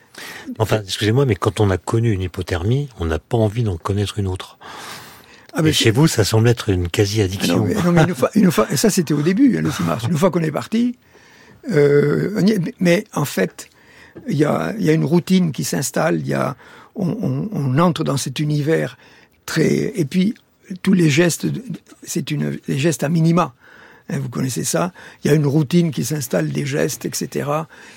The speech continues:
Speaker 2: Et on est en économie d'énergie, euh, maximale, quoi, hein.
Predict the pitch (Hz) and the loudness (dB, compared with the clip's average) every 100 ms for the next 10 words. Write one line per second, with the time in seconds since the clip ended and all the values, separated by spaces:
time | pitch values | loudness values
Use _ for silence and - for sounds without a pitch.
0 | - - 160 135 139 151 143 135 156 151 | -20 -8 -4 -2 0 0 0 0 2 4
1 | 156 143 151 123 127 160 156 101 98 - | 2 2 0 -2 -2 0 0 0 -2 -4
2 | 110 139 - 151 143 151 127 - - | -6 -6 -6 -4 -2 -2 -4 -10 -12